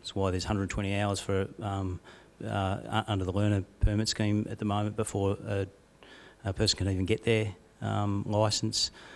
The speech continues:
Uh, we've got lots of education programs in the school, in, in all the school programs, and that they start from, uh, early in the high school years. Uh, we have even, even in primary school, we have, um,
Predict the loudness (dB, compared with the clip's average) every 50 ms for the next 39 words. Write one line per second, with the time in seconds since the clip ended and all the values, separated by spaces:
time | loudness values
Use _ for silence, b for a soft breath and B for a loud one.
0 | B B B 0 0 2 2 0 0 -2 -2 -2 2 4 4 4 4 2 2 2
1 | 2 0 -2 0 2 2 4 4 2 0 0 2 2 2 2 2 0 0 0 2
2 | 0 0 2 2 0 2 2 2 2 4 2 2 0 -2 B B B B B B
3 | B B B -2 0 2 2 2 2 2 4 4 4 4 2 2 2 2 2 0
4 | 0 2 2 4 4 4 2 0 0 0 0 0 0 0 0 0 0 0 2 4
5 | 4 4 4 4 2 4 4 4 4 2 0 0 0 2 2 2 0 -2 -4 -8
6 | -8 -6 -4 -2 -2 -2 0 2 2 4 4 4 2 0 -2 -4 -6 -8 -6 -4
7 | -4 -2 0 0 0 0 0 0 -2 -2 0 0 0 0 2 2 2 0 0 -2
8 | -6 -4 -2 0 0 2 0 0 0 0 0 0 0 0 2 0 2 2 4 2
9 | 2 0 -2 B B B 2 2 4 4 2 2 2 2 4 4 2 2 0 0
10 | 0 0 0 2 2 2 2 0 0 -2 -10 B B B B B B 0 2 2
11 | 2 2 0 0 -2 -4